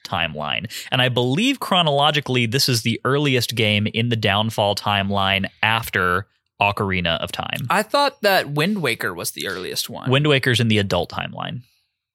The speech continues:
Speaker 2: Oh, you're right. Yeah, you're right.
Speaker 1: Yeah. So the Downfall timeline presumes that at the end of Ocarina of Time, Link is defeated by Ganon.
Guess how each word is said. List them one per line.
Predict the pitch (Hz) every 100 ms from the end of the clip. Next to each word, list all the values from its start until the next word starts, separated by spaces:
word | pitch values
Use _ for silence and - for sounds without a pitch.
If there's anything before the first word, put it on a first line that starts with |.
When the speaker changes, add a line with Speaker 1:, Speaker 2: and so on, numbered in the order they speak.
| _ _ -
Speaker 2:
Oh, | 175 165
you're | 165 170
right. | 127 117 - _
Yeah, | 135 127
you're | 127 120
right. | 117
Speaker 1:
Yeah. | 123 101 95 - -
So | - 156 147 135
the | 123
Downfall | 131 185 214 196 160
timeline | - 123 120 113 117
presumes | 117 120 110 107 107 -
that | 104 104
at | 107
the | 113 110
end | 165
of |
Ocarina | 135 120 120 127 135
of | 156
Time, | - 95 90 95 - - -
Link | 104 127 175 -
is | 117 104
defeated | 110 95 - 135 165 185 180 - -
by | 113 110 120 135
Ganon. | 117 117 101 73 82